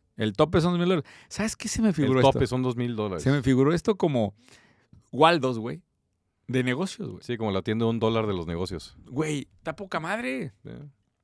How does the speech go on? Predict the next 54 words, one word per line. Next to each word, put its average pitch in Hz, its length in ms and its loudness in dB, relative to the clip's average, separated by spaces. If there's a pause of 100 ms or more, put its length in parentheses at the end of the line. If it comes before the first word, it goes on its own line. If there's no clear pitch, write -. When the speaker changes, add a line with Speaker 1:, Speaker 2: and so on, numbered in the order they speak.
(280)
Speaker 1:
Si 101 80 -10
te 107 60 -4
pones 147 200 2
a 165 40 4
ver 180 60 4
la 190 80 2
categoría, 143 500 4
esa 135 140 -2
categoría 139 400 2
de 139 80 0
Speaker 2:
Debe 104 240 0
Speaker 1:
dollar 107 160 2
Speaker 2:
de 202 80 6
haber 175 140 4
Speaker 1:
store, 120 160 2
Speaker 2:
gente 170 140 2
ahí 139 120 4
atrás 131 300 0
maquilando 104 920 0
estos 110 200 -4
Speaker 1:
la 208 80 2
Speaker 2:
negocios - 260 -2
para 196 120 2
vender, 180 160 2
Speaker 1:
categoría 208 240 0
Speaker 2:
güey. 302 100 -4
Speaker 1:
de 175 40 -2
dollar 196 280 -2
store 170 340 -6
en 175 80 -6
retail 139 360 -4
en - 60 -2
Estados 135 280 -2
Unidos 143 160 -2
es 175 80 0
de 190 60 6
las 120 180 -2
de 113 80 -2
más 151 180 -2
alto 160 220 -6
crecimiento 123 420 -4
en 120 40 -2
Estados 120 260 -2
Unidos, 233 380 -6
güey. 80 240 -12
Speaker 2:
Sí. - 0 - (520)
Speaker 1:
Te 95 100 -6
lo 98 120 -2
traes 113 200 0
a 147 60 2
negocios, 143 440 0
claro - 200 -12
que - 140 -14
jala. 120 320 -8